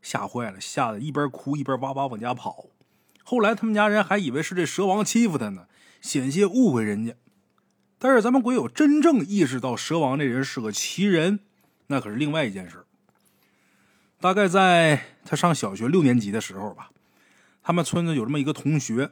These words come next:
上山去捡蘑菇，然后迷路了。云南那边啊，山上这些蘑菇特别多，哎，他们喜欢捡菌子。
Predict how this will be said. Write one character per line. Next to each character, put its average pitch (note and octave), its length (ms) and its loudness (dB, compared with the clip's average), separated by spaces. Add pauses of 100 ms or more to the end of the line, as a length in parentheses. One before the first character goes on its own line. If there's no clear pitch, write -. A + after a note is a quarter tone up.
上 - 180 -6
山 C3+ 160 -2
去 C3+ 140 -4
捡 A2 200 -8
蘑 G#2 280 -8
菇， C3+ 160 -8
然 G2+ 160 -12
后 A#2 80 -6
迷 A2 180 -4
路 B2 240 2
了。 - 80 -20 (360)
云 F3+ 160 2
南 A3 140 4
那 G3+ 140 4
边 C#3+ 140 2
啊， B2+ 180 0
山 - 300 0
上 F3 80 2
这 D#3 80 -2
些 E3 80 2
蘑 C3 220 0
菇 E3+ 100 -2
特 D#3+ 200 -2
别 A#2+ 120 -2
多， A2 320 -6 (260)
哎， E2+ 380 -14
他 - 100 -10
们 C#3 80 0
喜 A2+ 220 -8
欢 C3+ 180 -2
捡 A2 240 -6
菌 D3 300 -2
子。 E3+ 100 -6